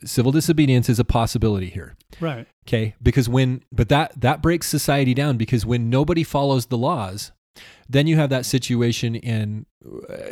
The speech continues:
Speaker 1: it showed, showed up in Atlas Shrugged during the Reardon trial where the, the government guy just tells him, "Well, y-,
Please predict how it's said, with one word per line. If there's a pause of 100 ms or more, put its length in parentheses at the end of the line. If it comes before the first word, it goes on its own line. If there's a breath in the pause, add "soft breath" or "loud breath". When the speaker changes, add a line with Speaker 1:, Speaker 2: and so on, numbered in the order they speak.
Speaker 1:
it
showed,
showed
up
in
Atlas
Shrugged
during
the
Reardon
trial
where
the, (540 loud breath)
the
government
guy
just
tells
him,
"Well, (920 soft breath)
y-,